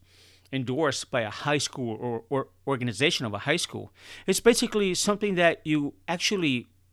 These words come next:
were exposed to due to the socioeconomics of a person's background in the family and stuff, right? You actually notice this, especially during lunch. You notice that, you know, maybe little Timmy over there, right? He only, uh,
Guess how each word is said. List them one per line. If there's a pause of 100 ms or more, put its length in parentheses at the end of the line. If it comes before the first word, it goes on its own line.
(140)
were
exposed
to (640)
due
to (120)
the
socioeconomics
of
a
person's
background
in
the
family
and
stuff,
right? (600)
You
actually
notice
this,
especially
during
lunch. (1200)
You
notice
that, (680)
you
know,
maybe (440)
little
Timmy
over
there,
right?
He
only,
uh,